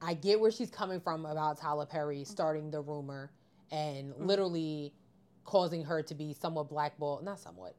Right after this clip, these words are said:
Speaker 2: Mm-hmm.
Speaker 1: blackballed from the industry.
Speaker 2: Yeah.
Speaker 1: Um, I, I'm sh-,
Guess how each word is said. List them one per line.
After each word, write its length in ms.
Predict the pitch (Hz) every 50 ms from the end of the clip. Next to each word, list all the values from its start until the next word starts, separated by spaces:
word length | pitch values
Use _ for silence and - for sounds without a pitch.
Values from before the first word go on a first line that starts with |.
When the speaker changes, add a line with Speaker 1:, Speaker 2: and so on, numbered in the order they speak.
| - -
Speaker 2:
Mm-hmm. 140 | 202 196 208
Speaker 1:
blackballed 580 | 202 170 170 165 165 151 160 151 143 143 147 -
from 140 | 160 151 151
the 80 | 143
industry. 500 | 92 147 147 143 135 - - 123 - 151 - - - _ - - -
Speaker 2:
Yeah. 180 | 196 190 175 - 160 156 151 151 147 143 143
Speaker 1:
Um, 120 | 135 120 - _ _ _ _ _ - _ _ _ _ -
I, 460 | 180 196 202 208 208 208 214 185 175 - - - _ _ - _ _ _ _ - _ _ _ _ _ _ - - - _ _ - - _ _ - _ _ _ _ _ - -
I'm 180 | 196 214 233
sh-, 60 | 220